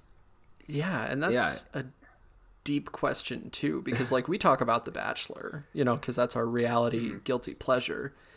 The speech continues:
Speaker 3: Yep.
Speaker 1: And we know so much of it is fake, and, like, they put
Speaker 3: Right.
Speaker 1: personalities into the show that are gonna cause conflict. I, I wonder if,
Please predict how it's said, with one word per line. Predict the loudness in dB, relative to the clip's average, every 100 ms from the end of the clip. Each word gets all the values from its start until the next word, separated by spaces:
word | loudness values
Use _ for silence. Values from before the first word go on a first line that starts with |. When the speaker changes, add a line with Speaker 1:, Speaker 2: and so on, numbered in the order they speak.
| -20 2
Speaker 3:
Yep. | 4
Speaker 1:
And | 4 4
we | 4 6
know | 8 10 10 6 0 -10 -4
so | 4 6 6
much | 2 -4
of | -8
it | -10
is | -8 -4
fake, | 0 2 0 -4
and, | -6 -8
like, | -12 -4
they | -4
put | 0 0 -2
Speaker 3:
Right. | 0
Speaker 1:
personalities | 4 4 2 2 2 0 0
into | -2 0
the | -2
show | 0 0
that | 0 -4
are |
gonna | -6 -6 -2
cause | -2 -2
conflict. | -4 -2 -4 -4 -8 -10 -14 -20 -20 -20 -20 -20 -20 -20 -20 6
I, | 8 10 8
I |
wonder | 6 6 6 6
if, | 6 2 -2